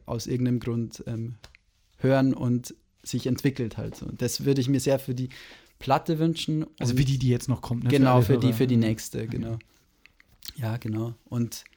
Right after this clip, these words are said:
Speaker 1: dann, und, äh, was ich noch zu, zu diesem Realismus-Ding, äh, noch kurz hinzufügen wollte.
Speaker 2: Bitte
Speaker 1: Es ist,
Speaker 2: gerne.
Speaker 1: es ist, im Übri-, es ist, äh, finde ich, eigentlich nicht so, dass man, dass man halt sagen,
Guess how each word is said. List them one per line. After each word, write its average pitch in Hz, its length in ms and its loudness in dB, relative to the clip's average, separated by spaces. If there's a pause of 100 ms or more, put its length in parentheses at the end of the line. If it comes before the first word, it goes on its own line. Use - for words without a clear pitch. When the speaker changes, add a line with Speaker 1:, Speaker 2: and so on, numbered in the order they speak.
(680)
Speaker 1:
dann, 123 180 0
und, 160 200 4
äh, 151 200 -6
was 147 200 2
ich 156 80 2
noch 151 160 2
zu, 135 200 -6
zu - 120 -2
diesem 139 220 2
Realismus-Ding, 131 760 2
äh, 120 520 -4
noch 127 320 -6
kurz - 300 -6
hinzufügen 127 500 -6
wollte. 123 240 -4 (180)
Speaker 2:
Bitte - 60 0 (120)
Speaker 1:
Es 196 60 4
ist, - 60 4
Speaker 2:
gerne. 135 140 2
Speaker 1:
es - 140 2
ist, 170 120 -4
im 175 100 2
Übri-, 165 240 0 (140)
es 143 140 -2
ist, 160 160 -4
äh, 156 100 -2
finde 160 220 0
ich, - 240 -8
eigentlich 156 200 4
nicht 190 180 0
so, 170 120 -2
dass 143 200 -2
man, 135 240 2 (840)
dass 127 180 -6
man 135 180 0
halt 131 120 -2
sagen, 139 360 -2